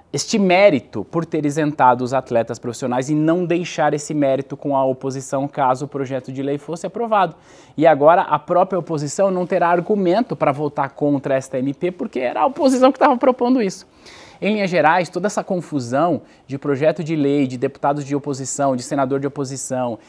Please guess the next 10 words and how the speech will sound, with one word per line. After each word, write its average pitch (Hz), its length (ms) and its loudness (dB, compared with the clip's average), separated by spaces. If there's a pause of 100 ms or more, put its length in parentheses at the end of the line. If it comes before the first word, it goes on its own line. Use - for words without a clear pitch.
(120)
e 143 120 2
medida 143 300 -2
provisória 131 400 -4
do 120 100 -6
governo 120 560 0 (260)
é 151 80 0
um 160 80 2
jogo 156 240 -2
político. 160 540 -8 (480)
Que, 131 300 -2